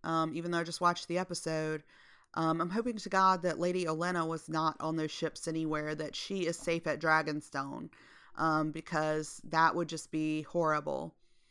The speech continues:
Um, Dany really does need her. She is a smart old woman, and she's funny, so she's good to have around. Um, and Tyrion hopefully won't take this too hard,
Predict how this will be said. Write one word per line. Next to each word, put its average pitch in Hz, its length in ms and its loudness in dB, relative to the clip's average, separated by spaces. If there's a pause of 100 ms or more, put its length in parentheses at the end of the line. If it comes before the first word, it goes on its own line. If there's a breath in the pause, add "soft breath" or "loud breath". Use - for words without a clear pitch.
(300 soft breath)
Um, 156 300 0
Dany 170 340 2
really 165 240 2
does 151 300 -4
need 156 220 0
her. 147 180 -2
She 165 200 -2
is 165 200 0
a 151 60 -10
smart 160 320 2
old 156 200 0
woman, 147 460 -6 (400 soft breath)
and 160 380 0
she's - 240 -4
funny, 160 400 4
so 156 160 -4
she's 180 240 -4
good 180 160 2
to 170 80 -4
have 165 240 0
around. 151 640 -4 (440 loud breath)
Um, 156 460 2
and 160 380 0 (260)
Tyrion 196 540 0
hopefully 175 680 0
won't 165 380 0
take 175 260 -6
this 170 220 -2
too 175 180 -6
hard, 160 560 4